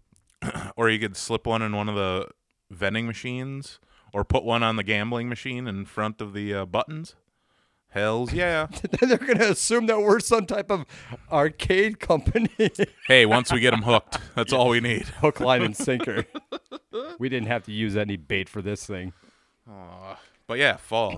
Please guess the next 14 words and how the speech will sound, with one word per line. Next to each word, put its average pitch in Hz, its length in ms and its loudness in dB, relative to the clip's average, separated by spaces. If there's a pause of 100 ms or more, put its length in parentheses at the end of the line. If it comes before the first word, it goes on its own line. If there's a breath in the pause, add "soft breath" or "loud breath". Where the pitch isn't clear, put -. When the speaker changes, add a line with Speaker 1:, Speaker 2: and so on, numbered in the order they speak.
(120)
Speaker 1:
I'm 92 100 -16
fucking 98 260 -4
Speaker 2:
Yeah. 85 80 -6
Speaker 1:
excited. 82 460 -10 (280)
Uh, 90 420 -12 (760)
last 101 320 -6
week, 107 240 -6
I 92 60 -8
think 92 180 -10
I - 40 -12
mentioned 85 360 -12
it, 90 100 -6
I 92 80 -6
went 92 220 -6